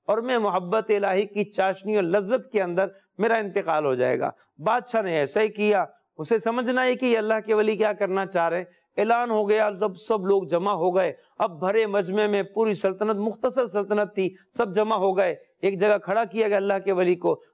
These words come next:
اب اس بادشاہ نے، جو نعوذ باللہ خود کو خدا کہتا تھا، اس بچے کے رب کا نام لے رہا ہے،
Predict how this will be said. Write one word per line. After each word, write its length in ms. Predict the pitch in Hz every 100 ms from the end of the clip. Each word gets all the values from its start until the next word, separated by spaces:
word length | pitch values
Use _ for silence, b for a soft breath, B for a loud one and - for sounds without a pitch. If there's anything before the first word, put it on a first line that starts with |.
| -
اب 160 | 220 262
اس 140 | -
بادشاہ 460 | 185 196 202 226 220
نے، 120 | 220
جو 140 | 208
نعوذ 300 | 185 190 208
باللہ 180 | 196 214
خود 160 | 208 196
کو 140 | 196
خدا 280 | 185 170 180
کہتا 340 | 185 180 180
تھا، 260 | 175 170 185 - _ _ _
اس 240 | 220 208 165 139
بچے 420 | 160 196 - 233
کے 200 | 214 208
رب 220 | 180 196 -
کا 120 | 196
نام 300 | 160 165 165
لے 200 | 147 151
رہا 140 |
ہے، 60 | 156